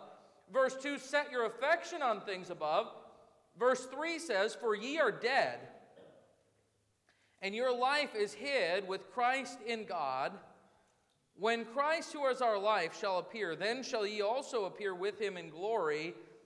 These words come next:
And then notice the first part of verse five. "Mortify, therefore, your members which are upon the earth." The word mortify literally means to put to death.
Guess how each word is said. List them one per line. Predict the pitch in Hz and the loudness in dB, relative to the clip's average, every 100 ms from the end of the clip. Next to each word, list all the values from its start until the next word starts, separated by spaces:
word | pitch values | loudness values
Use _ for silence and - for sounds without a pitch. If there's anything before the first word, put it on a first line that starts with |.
| _ | _
And | 180 | -2
then | 220 226 202 | -2 -2 -4
notice | 233 247 240 | -2 -2 -4
the | 190 | -6
first | 233 226 226 | -2 -2 0
part | 220 196 | 0 0
of | 180 | -2
verse | 196 190 | -6 -6
five. | 202 165 143 135 | -4 -2 -2 -4
"Mortify, | 180 269 320 349 302 233 208 190 | -10 -4 -2 0 -2 -2 -2 -2
therefore, | 180 185 185 190 185 | -4 -8 -8 -8 -6
your | 170 | -8
members | 170 208 254 196 147 139 165 165 165 _ _ _ _ | -8 -8 -8 -8 -12 -12 -14 -16 -20 _ _ _ _
which | 170 170 175 | -16 -10 -8
are | |
upon | 151 151 151 147 | -8 -8 -8 -8
the | 139 | -12
earth." | 127 - - _ _ _ _ _ _ _ _ _ _ 190 | -16 -18 -20 _ _ _ _ _ _ _ _ _ _ -2
The | 220 | 2
word | 262 226 | 2 2
mortify | 202 233 247 240 202 175 170 | 0 0 0 -2 -2 -2 -4
literally | 196 254 269 233 | -4 -2 -2 -4
means | 220 220 | -6 -6
to | 185 | -8
put | - 254 254 | -6 -8 -6
to | 220 | -10
death. | 156 147 123 | -6 -6 -6